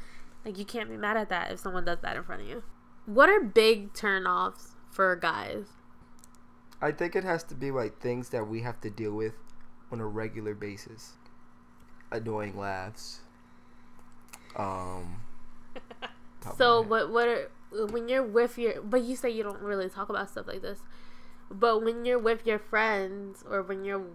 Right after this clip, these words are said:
Speaker 1: w-, with, like, guys that you used to hang out with, what was one thing that guys just kept telling you, like,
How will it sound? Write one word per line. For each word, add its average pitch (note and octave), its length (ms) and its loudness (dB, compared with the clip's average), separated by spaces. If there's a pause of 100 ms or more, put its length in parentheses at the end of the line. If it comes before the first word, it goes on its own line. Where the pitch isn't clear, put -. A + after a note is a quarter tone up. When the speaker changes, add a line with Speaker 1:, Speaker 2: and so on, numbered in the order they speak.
(160)
Speaker 1:
w-, F3+ 220 -14 (360)
with, G3+ 420 0
like, F#3+ 220 0
guys F3+ 460 6
that - 60 -6
you F#3+ 80 -4
used F#3+ 200 -4
to F3+ 60 -10
hang F#3+ 240 -4
out G3 180 4
with, F3+ 280 -4 (100)
what G#3 220 2
was G#3+ 240 2 (240)
one F#3+ 280 -2
thing F#3 360 -2
that F#3 180 -10
guys F3+ 360 -2
just F#3 200 -6
kept - 340 2
telling F#3+ 240 2
you, F#3 140 -6
like, - 220 -8